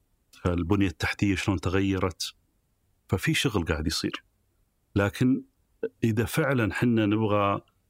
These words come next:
يصير في تكامل، أنا أعتقد التكامل اللي بيكون بين السعودية وثقلها ومصر وثقلها على مستوى العالم، آه، بيكون جبار. خصوصًا إن، آه، ما-، حنا نبغى نروح أفريقيا،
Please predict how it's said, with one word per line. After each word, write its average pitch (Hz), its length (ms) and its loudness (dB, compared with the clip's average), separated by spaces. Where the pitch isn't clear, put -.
يصير 120 200 0
في 113 180 0
تكامل، 131 720 0
أنا 117 120 4
أعتقد 104 480 -2
التكامل 123 500 0
اللي 101 140 0
بيكون 98 300 0
بين 123 220 2
السعودية 101 580 2
وثقلها 120 580 -2
ومصر 113 500 0
وثقلها 131 680 -2
على 98 160 4
مستوى 107 360 0
العالم، 117 600 0
آه، 95 200 2
بيكون 85 300 -2
جبار. 85 440 -2
خصوصًا 143 600 0
إن، 107 180 2
آه، 107 880 -2
ما-، 120 220 2
حنا 135 220 2
نبغى 113 200 2
نروح 110 240 -2
أفريقيا، - 480 -2